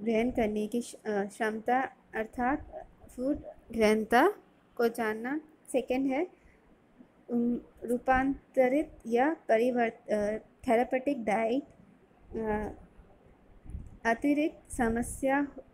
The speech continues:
तो उत्पन्न नहीं करता है। अ, third है फिर psychological tension के बारे में जानना। Now moving towards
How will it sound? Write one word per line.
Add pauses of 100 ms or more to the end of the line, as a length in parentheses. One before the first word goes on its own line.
(200)
तो
उत्पन्न
नहीं
करता
है।
अ,
third
है (480)
फिर
psychological
tension
के
बारे
में
जानना। (1700)
Now
moving
towards